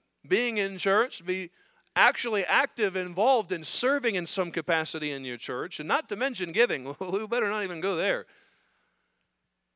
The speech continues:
That is becoming less and less, and especially after a year like coronavirus where we got used to not coming to church for a while.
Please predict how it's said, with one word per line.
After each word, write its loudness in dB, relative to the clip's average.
That 2
is -4
becoming -4
less -4
and -8
less, -4
and -8
especially -4
after -4
a -4
year -4
like -2
coronavirus -6
where -4
we -6
got -2
used -8
to -8
not -10
coming -8
to -14
church -10
for -14
a -14
while. -18